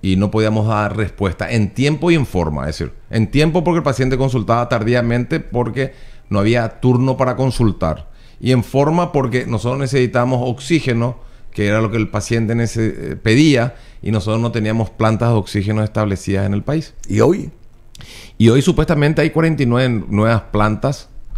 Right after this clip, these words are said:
Speaker 2: Cuarenta y nueve.
Speaker 1: Cuarenta y nueve plantas ya instaladas. Eh, no sé si están todas en funcionamiento. Sé que, eh, el Ministerio de Salud, eh, po-, patrocinó unas cuantas, eh, M O P S también otras,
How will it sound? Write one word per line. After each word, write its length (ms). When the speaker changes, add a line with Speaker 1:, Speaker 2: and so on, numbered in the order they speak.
Speaker 2:
Cuarenta 440
y 40
nueve. 380
Speaker 1:
Cuarenta 260
y 20
nueve 200
plantas 420
ya 300
instaladas. 840
Eh, 380
no 140
sé 180
si 140
están 400
todas 300
en 120
funcionamiento. 840
Sé 220
que, 400
eh, 1080
el 60
Ministerio 420
de 60
Salud, 380
eh, 500
po-, 280
patrocinó 540
unas 220
cuantas, 800
eh, 540
M 160
O 140
P 180
S 160
también 340
otras, 580